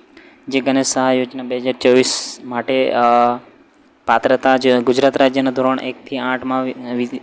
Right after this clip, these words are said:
અભ્યાસ કરતા અનુસૂચિત જાતિના વિદ્યાર્થીઓ માટે યોજના માટે પાત્ર છે અને વિદ્યાર્થી ગુજરાત રાજ્યના માન્યતા પ્રાપ્ત હોવા,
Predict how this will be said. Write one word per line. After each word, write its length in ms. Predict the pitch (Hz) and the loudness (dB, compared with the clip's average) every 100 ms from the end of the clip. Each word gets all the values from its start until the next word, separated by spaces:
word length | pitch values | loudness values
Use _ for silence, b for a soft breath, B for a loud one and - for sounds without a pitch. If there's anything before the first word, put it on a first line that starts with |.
| - | -4
અભ્યાસ 360 | 123 135 127 | -2 -2 -2
કરતા 380 | - 127 135 131 | 0 0 2 2
અનુસૂચિત 640 | - 123 123 - 123 139 - 131 | 0 -2 -2 -4 -6 -6 -8 -8
જાતિના 400 | 120 117 127 120 | -4 -4 -4 -6
વિદ્યાર્થીઓ 420 | 120 123 131 123 | -6 -8 -4 -4
માટે 300 | 117 113 123 | -4 -2 -4
યોજના 260 | 120 123 | -4 -8
માટે 260 | 117 113 123 | -6 -8 -6
પાત્ર 320 | 117 113 127 | -2 -2 -2
છે 260 | 117 127 120 B B B B B | -4 -6 -6 B B B B B
અને 220 | 127 127 | -4 0
વિદ્યાર્થી 420 | 123 123 160 135 131 | 0 2 0 0 -4
ગુજરાત 340 | 123 139 131 | -2 -2 2
રાજ્યના 360 | 131 123 131 127 | 0 0 0 2
માન્યતા 400 | 123 123 120 - | 2 0 0 0
પ્રાપ્ત 320 | 123 120 - | 0 -2 -4
હોવા, 520 | 123 123 123 123 | 0 2 4 2